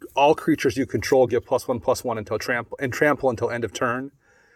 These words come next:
So if you're in green and you have, you know, multiple ways to get lands out, like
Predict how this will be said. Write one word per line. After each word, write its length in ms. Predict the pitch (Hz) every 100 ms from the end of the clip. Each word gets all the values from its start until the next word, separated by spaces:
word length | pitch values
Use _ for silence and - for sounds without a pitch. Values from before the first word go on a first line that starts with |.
| _
So 120 | -
if 80 | 120
you're 280 | 123 143 160
in 160 | 143
green 480 | 110 127 147 147 139
and 380 | 131 120 117 117
you 120 | 117
have, 380 | 113 113 113 101
you 80 | 120
know, 120 | 110
multiple 480 | 107 120 - 107 117
ways 280 | 113 120 113
to 100 | 110
get 140 | 120
lands 420 | 107 117 123 104
out, 240 | 117 110 120
like 300 | 107 101